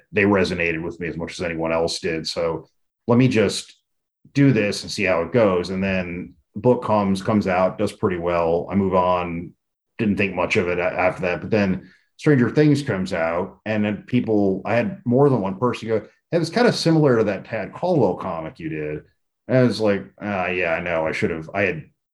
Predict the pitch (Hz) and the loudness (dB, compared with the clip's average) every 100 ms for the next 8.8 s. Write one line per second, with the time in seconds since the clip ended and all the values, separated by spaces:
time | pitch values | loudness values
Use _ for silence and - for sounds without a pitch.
0 | _ - 135 123 104 104 98 90 82 95 | _ 0 4 4 2 0 0 0 -2 -2
1 | 82 82 90 87 87 82 80 _ _ _ | -4 -4 -6 -6 -8 -10 -12 _ _ _
2 | _ 113 98 98 90 85 95 90 - - | _ 0 0 0 -2 0 0 0 -4 -8
3 | 92 85 101 98 90 90 87 85 78 82 | -6 -4 -2 0 0 0 -2 -2 -4 -4
4 | 80 82 87 95 80 85 82 - - 90 | -4 -2 -2 -2 -4 -4 -4 -8 -6 -2
5 | 87 76 82 82 78 82 101 113 98 82 | -2 -2 -4 -4 -4 0 2 2 0 -6
6 | - _ _ _ _ _ - 120 120 107 | -12 _ _ _ _ _ 0 2 4 2
7 | 95 101 92 101 95 90 87 92 90 87 | 2 0 -2 -4 -4 -4 -2 2 2 0
8 | - _ 87 87 82 80 78 76 | -10 _ -4 -2 0 -2 -6 -8